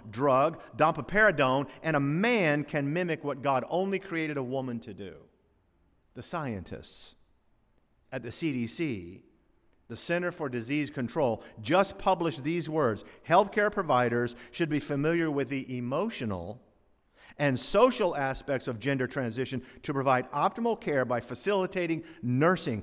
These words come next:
Folks, that's not science. That's actually crazy. It's dangerous for the baby. Why doesn't the C D C and the W H O follow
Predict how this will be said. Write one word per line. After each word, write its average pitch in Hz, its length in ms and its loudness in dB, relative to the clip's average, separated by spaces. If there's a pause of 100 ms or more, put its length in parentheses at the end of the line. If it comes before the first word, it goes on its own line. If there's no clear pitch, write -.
(140)
Folks, 160 280 -2
that's 170 280 0
not 190 300 0 (160)
science. 190 640 -2
That's 185 240 0
actually 214 380 -2
crazy. 156 680 -10 (2000)
It's - 80 -20
dangerous 113 420 -4
for 104 100 -10
the 90 80 -10
baby. 107 440 -10 (1600)
Why 147 280 4
doesn't 208 280 0
the 156 100 -4
C 208 220 -8
D 180 160 -4
C 196 320 -6
and 135 100 -4
the 139 60 -6
W 151 360 -2
H 131 220 -2
O 143 460 0
follow 110 480 -2